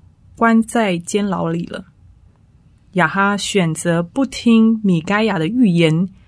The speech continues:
一意孤行地继续与犹大王去攻打拉末。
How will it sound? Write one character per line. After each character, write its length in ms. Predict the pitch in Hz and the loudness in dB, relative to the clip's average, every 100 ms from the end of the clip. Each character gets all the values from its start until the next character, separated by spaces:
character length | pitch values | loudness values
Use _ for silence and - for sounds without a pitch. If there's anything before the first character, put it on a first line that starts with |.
| _ _ _ | _ _ _
一 160 | 196 220 | -2 2
意 220 | 294 233 | 2 2
孤 240 | - 277 | 2 0
行 260 | 269 214 175 | 0 0 2
地 180 | 190 170 | 2 0
继 380 | 170 - 320 214 | -4 0 2 0
续 480 | - - 247 185 - | -4 -2 -2 -2 -4
与 240 | 180 160 | -4 -2
犹 200 | 165 165 | -4 -4
大 160 | 175 214 | -2 -2
王 220 | 175 160 | -2 -4
去 320 | 170 - 196 | -8 -6 -6
攻 300 | 170 190 185 | -4 0 0
打 240 | 185 180 190 | 0 -6 -4
拉 200 | 180 175 | -4 -2
末。 220 | 170 | -4